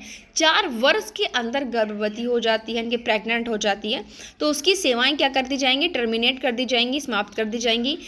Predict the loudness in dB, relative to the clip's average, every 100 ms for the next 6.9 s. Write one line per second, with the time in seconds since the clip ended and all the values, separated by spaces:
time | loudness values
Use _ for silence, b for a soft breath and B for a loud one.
0 | B 0 0 2 0 0 0 2 2 2
1 | 0 -4 -2 -4 -2 -4 -2 0 0 0
2 | 0 -2 -6 B B B -6 0 4 4
3 | 4 2 2 2 2 0 0 -4 -12 -4
4 | 0 2 2 2 0 -2 0 2 2 2
5 | 0 0 0 -2 0 0 0 0 0 -2
6 | -4 -2 0 0 0 -2 -2 0